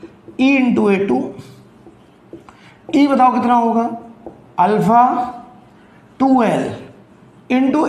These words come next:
area L square। तो बताओ, phi total, total जो flux आएगा वो phi one plus phi two, दोनों को ऐड कर दो, तो ये आ रहा, बताओ, आपका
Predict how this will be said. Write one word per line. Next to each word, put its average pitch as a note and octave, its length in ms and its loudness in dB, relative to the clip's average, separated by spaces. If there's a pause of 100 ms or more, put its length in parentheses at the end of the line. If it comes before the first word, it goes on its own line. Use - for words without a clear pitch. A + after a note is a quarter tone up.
area G#3+ 380 0 (120)
L - 140 -2
square। - 500 -12 (400)
तो F#3+ 60 -4
बताओ, G#3 360 2
phi C#4 360 0
total, A3 440 0 (640)
total A#3+ 380 0
जो A3 100 0
flux G3 340 -2
आएगा F#3+ 400 2 (580)
वो A3 260 0
phi F#3+ 300 2
one C4 260 0
plus F#3+ 340 -2
phi D#3+ 120 -2 (160)
two, B3+ 120 -2 (920)
दोनों C4+ 220 0
को E4 80 2
ऐड D#4 280 2
कर A#3+ 120 2
दो, A3 160 2 (100)
तो B3+ 100 0
ये B3 160 2
आ A#3 140 4
रहा, A#3 140 4
बताओ, A#3 720 0 (320)
आपका A#3+ 440 4